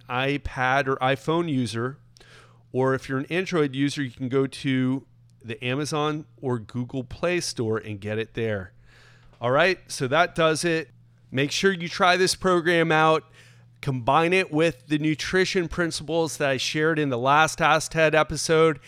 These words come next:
Then I wanna hear from you. I wanna hear some results. I didn't just write this just to, I don't know, be cool or to, uh, whatever. I, I wrote it because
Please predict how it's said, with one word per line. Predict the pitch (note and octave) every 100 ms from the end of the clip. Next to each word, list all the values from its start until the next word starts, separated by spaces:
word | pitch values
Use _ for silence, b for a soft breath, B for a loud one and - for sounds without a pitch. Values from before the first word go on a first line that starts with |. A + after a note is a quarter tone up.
| B -
Then | C3+
I | F#3+
wanna | A#3 B3 A#3+
hear | - A3+ B3
from | A#3 F#3+
you. | D3+ C3+
I | C3
wanna | D3 F#3 G#3
hear | G#3 D#3 D#3+ D3 D3
some | - D3+
results. | D#3+ C#3+ F#3 F3+ B2+ - - B B -
I |
didn't | D3+ F#3+
just | F#3+ F#3+ -
write | C3+ D#3+ F#3+
this | E3+ D3+ C3+ -
just | - D3 C#3+ -
to, | C#3+ C#3+ C3
I | B2+
don't | D#3 C#3+
know, | B2+ C3
be | C3 C#3
cool | - F3 E3+ D3
or | C3+ A#2+
to, | A#2+ A2+ A2+ b b b b -
uh, | A#2+ B2+ B2+ A2+ - G2 -
whatever. | C3 D#3+ F#3 F#3+ B2+ F2+ b b b
I, | G2+ A#2+ B2+
I | C3
wrote | B2+ C3+ D3+ F3
it | F3+
because | C3+ - C#3 B2+ B2 -